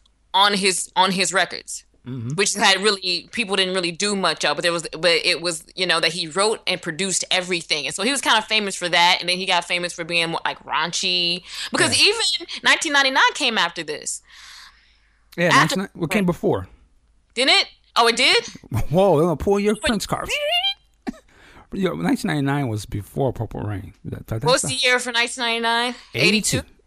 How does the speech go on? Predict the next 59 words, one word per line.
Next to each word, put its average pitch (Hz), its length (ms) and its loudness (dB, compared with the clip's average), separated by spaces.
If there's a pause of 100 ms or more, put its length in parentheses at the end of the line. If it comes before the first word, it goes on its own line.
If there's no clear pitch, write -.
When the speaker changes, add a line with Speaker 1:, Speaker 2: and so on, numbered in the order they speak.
Speaker 1:
Eighty-two? 107 80 -6
Speaker 2:
Eighty-two. 135 320 -6 (500)
Speaker 1:
Oh, 226 180 6
eighty-two. 233 360 2 (160)
Wow. 170 460 6 (140)
I - 80 -4
kinda 247 180 4
knew 240 120 2
that 226 140 4
subconsciously 214 760 -2
in 170 60 -2
my 175 160 4
own 202 60 0
con-, 175 220 -2
<laughs> - 60 -20
so - 140 -2
it, 226 120 4
like, 226 140 6
seriously, 233 280 4
like, 208 160 4
eighty-two 262 300 4
just 208 180 -4
popped 240 220 2
into 220 160 -10
my 196 140 -2
head. 202 260 -2 (140)
<laughs> 247 100 2
Okay, - 120 -4 (100)
Speaker 2:
Hilarious. 147 320 4
Speaker 1:
so 269 80 6 (160)
it's - 80 -6
a 226 40 -6
couple 240 280 0
years 214 180 -2
before. 208 300 0
So 226 140 0
he 311 160 2
had 311 220 4
a 247 40 2
momentum 208 540 0
going. 165 340 -2
He 214 80 -6
had 247 120 2
Speaker 2:
So, - 60 -6
Speaker 1:
some 202 80 -6
Speaker 2:
yeah, 185 80 2
Speaker 1:
momentum. 107 240 -2
Speaker 2:
he 175 80 0
had 170 140 0
momentum 156 560 -2
going. 139 320 -2
But 160 220 2
I - 40 -4
always 269 220 -2
say 160 180 -4
Prince 170 320 -4
at 135 120 -6
this 139 160 -2
time, 127 280 -2